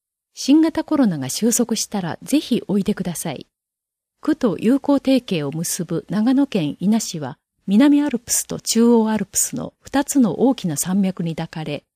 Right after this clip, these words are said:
面積の八割近くが広大な森林に覆われた自然豊かな町です。今回は伊那市の森林を活用した区との交流事業を紹介します。伊那市イメージキャラクタ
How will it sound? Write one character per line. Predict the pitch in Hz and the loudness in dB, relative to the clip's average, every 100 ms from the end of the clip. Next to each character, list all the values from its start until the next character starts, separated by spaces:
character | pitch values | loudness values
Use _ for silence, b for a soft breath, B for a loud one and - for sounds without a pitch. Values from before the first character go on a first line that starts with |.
| - | 2
面 | 254 311 | 4 4
積 | 220 - | 0 -4
の | 160 | -8
八 | - 156 - | -10 -4 2
割 | 254 254 | 4 4
近 | 240 - 233 | 0 -4 -4
く | - 170 | -4 -4
が | 147 - - | -4 -6 -2
広 | 240 262 | 2 4
大 | 269 247 | 4 2
な | 240 | 0
森 | - 240 233 | 4 6 6
林 | 226 | 6
に | 220 208 | 4 4
覆 | 196 196 | 2 2
わ | 196 | 2
れ | 190 175 | -2 -6
た | - 160 - | -6 -8 -8
自 | - - 185 | -10 -6 2
然 | 269 269 | 4 4
豊 | 269 285 262 | 4 0 -2
か | 175 | -4
な | 127 | -4
町 | 120 - | -8 -10
で | 160 - | -10 -10
す。 | - - _ _ _ _ _ | -10 -14 _ _ _ _ _
今 | - 320 | 0 2
回 | - 202 160 | 2 -4 -4
は | 143 - _ - | -8 -12 _ -2
伊 | 208 | 2
那 | 277 | 2
市 | - 214 | 2 -2
の | |
森 | 143 - 220 247 | -2 0 4 4
林 | 240 | 4
を | 240 214 | 2 0
活 | 185 - 214 | -4 -4 0
用 | 208 | 0
し | 185 - | 0 -4
た | - 180 _ _ | -6 -10 _ _
区 | 294 | -4
と | 311 233 | 0 0
の | 147 - | -2 -2
交 | 208 254 | 2 4
流 | 240 | 4
事 | 226 220 | 2 -2
業 | 170 123 | -2 -4
を | 151 | -4
紹 | - 170 | -4 -6
介 | - 147 | -10 -10
し | - - | -8 -8
ま | 82 | -8
す。 | - - - _ _ _ _ _ _ _ _ - | -10 -12 -18 _ _ _ _ _ _ _ _ 0
伊 | 214 | 2
那 | 277 | 2
市 | - - 165 | 0 -6 -6
イ | - | 2
メ | 220 277 | 6 6
ー | |
ジ | 262 254 | 4 -2
キ | 254 | -2
ャ | |
ラ | 220 | -2
ク | - | -4
タ | - 135 135 | -6 -6 -6